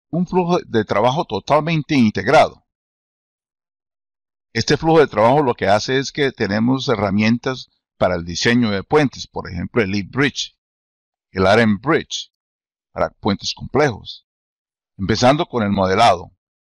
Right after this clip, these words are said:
como ven en el centro de la pantalla. Es la parte central, ¿cierto? De ahí es donde empezamos, la puerta de entrada para cualquier modelo bim.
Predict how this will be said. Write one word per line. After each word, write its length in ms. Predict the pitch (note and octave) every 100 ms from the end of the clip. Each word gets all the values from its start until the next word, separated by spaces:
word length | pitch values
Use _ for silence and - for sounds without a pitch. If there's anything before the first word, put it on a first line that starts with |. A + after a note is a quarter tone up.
| _ _ _
como 240 | - G2+ F#2+
ven 160 | A2+
en 220 | B2+ G#2+
el 100 | F2+
centro 420 | - B2 A2+ C3+ A2+
de 100 | F#2
la 100 | E2+
pantalla. 640 | F2+ F2 A#2+ F2 A#1 _ _ _ _ _ _ _ _ _ _ _ _ _ _ _ _ _ _
Es 140 | A2
la 180 | A#2 B2
parte 340 | - C3 - C3+
central, 640 | - E2+ - C3+ G2+ D#2
¿cierto? 480 | - G#2+ A#2 D3+ E3 _ _ _ _ _ -
De 100 | G2+
ahí 360 | A#2+ F#3 G3
es 200 | - C3+
donde 240 | C#3 D3+ B2
empezamos, 720 | G2 F#2 - A2+ F2 - -
la 160 | - F#2+
puerta 460 | - C#3 D3+ E3
de 80 | B2
entrada 500 | F#2 F2+ C#3 E3 E3+
para 220 | - G2+
cualquier 640 | - F#2+ F#2+ - D#3 F#3+ F#3+
modelo 360 | D3 C3+ C3+
bim. 320 | B2+ A#2+ D#2+